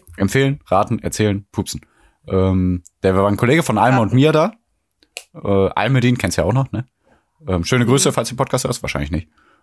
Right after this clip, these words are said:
Speaker 1: Ähm, und der hat, da, bei dem haben wir irgendwie auch so zehn Burger bestellt oder so, ne? Der hat aber gemacht, „Ey, hier, hier, ihr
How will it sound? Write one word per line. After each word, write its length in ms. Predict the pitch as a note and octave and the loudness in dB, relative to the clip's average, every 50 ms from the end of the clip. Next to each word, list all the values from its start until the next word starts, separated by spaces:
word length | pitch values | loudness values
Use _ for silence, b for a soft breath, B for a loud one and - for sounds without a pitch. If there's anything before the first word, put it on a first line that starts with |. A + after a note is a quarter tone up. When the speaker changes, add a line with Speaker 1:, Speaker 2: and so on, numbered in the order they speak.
| b - - | b -6 -2
Speaker 1:
Ähm, 680 | F#2 F#2 F2+ F#2 F#2 F2+ F#2 F2 F#2 F2+ F2+ F2 - _ _ _ _ _ _ _ _ _ _ | 0 2 2 4 4 2 2 2 2 0 0 -2 -4 _ _ _ _ _ _ _ _ _ _
und 180 | F#2 F2+ E2 - | -6 -4 0 0
der 220 | G2 G2 G2+ G2+ | 2 2 2 0
hat, 240 | G#2 G2+ - - - - | -2 -4 -8 -14 -18 -8
da, 200 | - D#2+ D#2 D#2+ | -4 -4 -4 -2
bei 160 | - - D#2+ | -4 -6 -4
dem 180 | D#2 E2 F2 G#2+ | -2 0 0 0
haben 80 | G#2 | 2
wir 80 | G2+ F#2+ | 0 0
irgendwie 260 | E2 G2 G#2+ F#2 F#2+ | 0 0 0 0 0
auch 120 | E2 G2+ - | 0 0 0
so 100 | - F2 | -2 -4
zehn 300 | - - G#2+ G2+ G2+ F2+ | -4 -2 0 0 0 2
Burger 240 | F#2 G2 G2 G2 | 2 2 2 0
bestellt 300 | D#2 D#2 - - E2 - | -2 -2 -4 -4 -4 -2
oder 160 | E2+ D#2 D#2 C#2+ | -2 -4 -4 -4
so, 100 | D2+ D#2 | -4 -4
ne? 200 | E2 G#2 B2 G2 | -2 -2 -2 0
Der 140 | - E2 | 0 -2
hat 140 | E2+ - - | -2 0 0
aber 200 | G2 E2 E2+ E2 C#2 | 0 0 0 0 -2
gemacht, 240 | D2 E2 F2 - - | -2 -4 -4 -6 -6
„Ey, 160 | - D2+ D#2+ | -4 -4 -2
hier, 220 | E2 E2+ F2+ F2 E2 | 0 0 0 0 0
hier, 440 | D2 C2+ - - F#2 F#2 F#2+ - - | -2 -4 -8 -6 -4 -4 -4 -4 -6
ihr 200 | - - - - | -10 -14 -16 -16